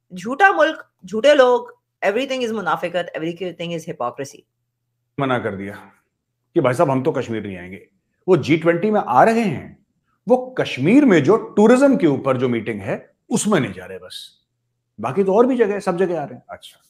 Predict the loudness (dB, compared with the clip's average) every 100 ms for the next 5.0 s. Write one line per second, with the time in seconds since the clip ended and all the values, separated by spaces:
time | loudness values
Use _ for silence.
0 | _ _ _ _ _ 2 4 4 4 4
1 | 4 4 6 6 6 4 2 0 4 4
2 | 4 2 2 0 0 -2 -2 -2 0 0
3 | 0 2 6 6 4 0 0 0 0 -4
4 | 2 4 6 2 0 0 0 0 -4 -16